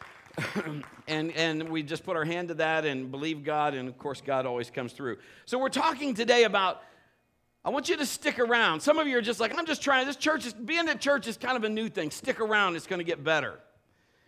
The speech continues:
Because we're gonna show you how to live the kingdom way of life, and how instead of just talk, we got fruit. We got stuff that's going on and things that are good that are happening. So wherever you are,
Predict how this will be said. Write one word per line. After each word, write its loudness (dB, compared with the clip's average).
Because -2
we're -2
gonna 2
show 4
you 0
how 2
to 2
live 2
the -2
kingdom -4
way 2
of 0
life, 0
and 0
how 2
instead 0
of -2
just -2
talk, 4
we -4
got 2
fruit. 2
We -4
got 6
stuff 2
that's -8
going 2
on 2
and -4
things -4
that 2
are 2
good -2
that 0
are -4
happening. -2
So 4
wherever 4
you 0
are, 2